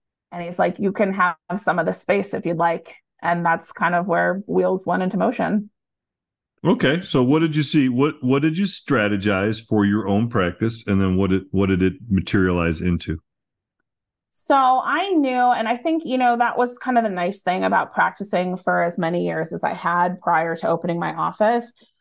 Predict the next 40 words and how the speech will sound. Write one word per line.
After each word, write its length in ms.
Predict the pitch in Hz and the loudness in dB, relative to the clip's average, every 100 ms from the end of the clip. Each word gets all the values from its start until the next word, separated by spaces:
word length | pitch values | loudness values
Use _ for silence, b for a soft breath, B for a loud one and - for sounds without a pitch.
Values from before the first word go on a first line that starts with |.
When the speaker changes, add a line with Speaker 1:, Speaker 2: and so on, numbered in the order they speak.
| _ - | _ -2
Speaker 1:
I 100 | 247 | 2
had 160 | 320 | 4
a 60 | 302 | 2
pretty 380 | 311 269 254 233 | 0 -2 0 -2
clear 420 | - 226 208 202 | -4 -2 0 2
vision 500 | 185 175 214 196 202 | 2 0 0 0 0
of 540 | - 175 175 175 175 - _ _ _ | 2 2 2 0 -4 -12 _ _ _
what 260 | - 196 214 | -2 2 4
I 120 | 214 | 2
wanted. 560 | 208 190 190 185 185 - | 2 0 0 0 0 -2
I 140 | - 196 | -2 2
know 500 | 208 214 220 226 214 | 2 4 4 2 0
really 800 | 185 190 196 196 196 196 190 - | -2 -2 0 0 0 0 -2 -4
well 840 | 180 185 185 175 175 185 190 185 - _ _ _ _ - - - 151 - - | -6 0 2 2 2 2 0 -2 -4 _ _ _ _ -18 -16 -12 -12 -6 0
who 160 | 220 | 2
I 220 | 180 180 | 4 2
am 340 | 175 175 170 160 | 0 -2 -2 -4
as 160 | 170 | -6
a 40 | 185 | -6
doctor. 680 | - 180 - - - 233 - _ _ _ _ | -4 -6 -6 -4 -4 -4 -10 _ _ _ _
I 100 | 190 | 0
have 160 | 208 208 | 2 2
no 240 | 226 226 | 4 2
problem 400 | 226 214 196 190 | 2 0 0 -2
saying 380 | 196 185 180 175 | -6 -6 -4 -4
I 140 | 170 180 | -2 0
am 140 | 180 | 0
a 60 | 175 | -2
restorative 540 | 170 - 170 160 170 | -2 -2 0 0 -2
only 260 | 160 175 170 | -4 -4 -4
doctor. 460 | - - - - - | -2 -4 -4 -6 -2
I 120 | 180 | -2
don't 320 | 180 170 170 | 0 -2 0
do 80 | 202 | -2
extractions. 800 | 202 - 185 180 - 180 175 - | -2 0 0 0 -4 -4 -6 -6
I 60 | 170 | -6
don't 280 | 175 170 | -4 -4
do 140 | 196 190 | -2 -2
root 220 | 185 - | -2 -4
canals. 560 | 202 170 165 165 175 | -4 -2 0 0 -2